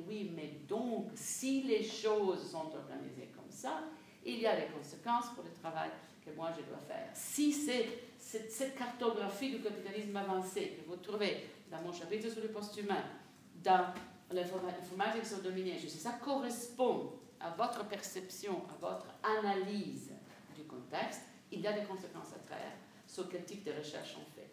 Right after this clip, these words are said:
Donc, non seulement situer, mais au milieu de ces questions-là. Euh, euh,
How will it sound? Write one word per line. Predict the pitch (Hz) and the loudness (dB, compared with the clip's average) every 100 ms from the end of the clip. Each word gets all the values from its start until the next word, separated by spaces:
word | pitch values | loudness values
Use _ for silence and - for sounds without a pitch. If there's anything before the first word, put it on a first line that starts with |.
| - | -12
Donc, | 143 143 139 139 | -10 -8 -8 -6
non | 151 | -4
seulement | - 214 214 | -2 0 0
situer, | - 202 196 170 151 151 208 - - - | 0 -2 -4 -2 -2 0 0 -2 -10 -8
mais | 156 156 - - | -6 -4 2 10
au | 269 269 | 12 12
milieu | - 170 165 170 196 226 - - | 10 2 0 2 4 4 2 -8
de | |
ces | 165 156 | -8 -8
questions-là. | - - - - - - - | -8 -10 -8 -8 -6 -8 -6
Euh, | 147 143 143 - - | -6 -4 -6 -8 -14
euh, | - | -8